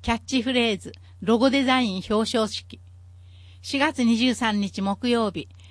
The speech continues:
浦添市市政施行四十五周年記念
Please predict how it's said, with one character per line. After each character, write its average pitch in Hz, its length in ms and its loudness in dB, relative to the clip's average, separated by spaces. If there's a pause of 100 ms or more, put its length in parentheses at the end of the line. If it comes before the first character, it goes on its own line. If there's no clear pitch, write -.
(180)
浦 262 220 0
添 277 320 0
市 196 180 -6
市 - 160 -6
政 247 420 -2
施 - 200 -10
行 170 280 -2
四 240 280 4
十 202 180 -2
五 196 160 0
周 247 240 0
年 233 220 2
記 220 160 -6
念 170 240 -4